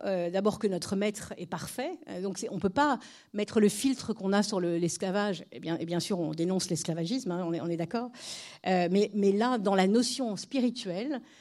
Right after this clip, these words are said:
euh, on ne peut pas dénoncer ça, puisque notre maître est parfait, puisque Dieu est parfait. Il n'est pas abusif, il, il va chercher vraiment toujours, euh, à prendre soin de nous,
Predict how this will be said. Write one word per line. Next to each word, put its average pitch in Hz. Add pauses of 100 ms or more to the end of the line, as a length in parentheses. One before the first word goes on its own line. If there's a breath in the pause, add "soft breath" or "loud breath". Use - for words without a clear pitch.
(200 loud breath)
euh, 175
on 226
ne 208
peut 262
pas 277
dénoncer 220
ça, 208
puisque -
notre 214
maître 214
est 180
parfait, - (140)
puisque 180
Dieu 196
est 233
parfait. - (340 loud breath)
Il 180
n'est 185
pas 220
abusif, 196
il, 196
il 180
va 190
chercher 202
vraiment 185
toujours, 214
euh, 170 (1040 loud breath)
à 185
prendre 233
soin 233
de 240
nous, 294